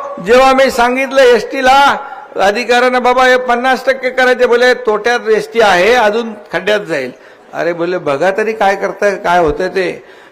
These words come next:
आणि तुम्हाला सांगतो, माझ्या बहिणींना पन्नास टक्के केल्यानंतर एसटी तोट्यातली फायद्यात आली.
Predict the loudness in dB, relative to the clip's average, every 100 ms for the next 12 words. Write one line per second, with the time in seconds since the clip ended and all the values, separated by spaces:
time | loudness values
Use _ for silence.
0 | -4 0 0 0 0 2 2 -2 -2 0
1 | 0 0 0 0 -2 -2 -2 0 -2 -4
2 | -12 -20 -2 -2 0 0 0 -2 -2 -2
3 | 0 0 2 0 2 2 0 -2 -10 -4
4 | -4 -2 -2 -2 -2 0 0 0 -2 -4
5 | -6